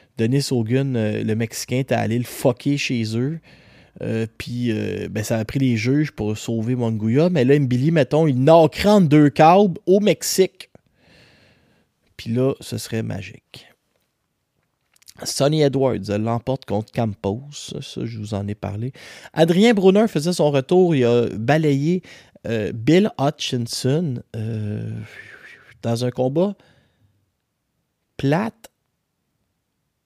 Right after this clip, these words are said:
à s'en confesser. Euh, Brunner est à cent quarante-sept, euh, je sais pas. Il est avec Don King.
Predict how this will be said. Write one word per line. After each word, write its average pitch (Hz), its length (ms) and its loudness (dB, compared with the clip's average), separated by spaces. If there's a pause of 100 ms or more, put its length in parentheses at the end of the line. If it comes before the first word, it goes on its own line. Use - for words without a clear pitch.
(380)
à 113 100 -8
s'en 104 200 -8
confesser. 143 720 -6 (760)
Euh, 110 280 -4
Brunner 120 460 -2
est 147 140 -4
à 117 80 -2
cent 127 200 -4
quarante-sept, 117 920 -6
euh, 139 480 -8
je 127 140 -6
sais 156 180 -8
pas. - 140 -18 (260)
Il 110 60 -12
est 113 120 -12
avec 113 220 -6
Don 117 300 -4
King. 123 460 -10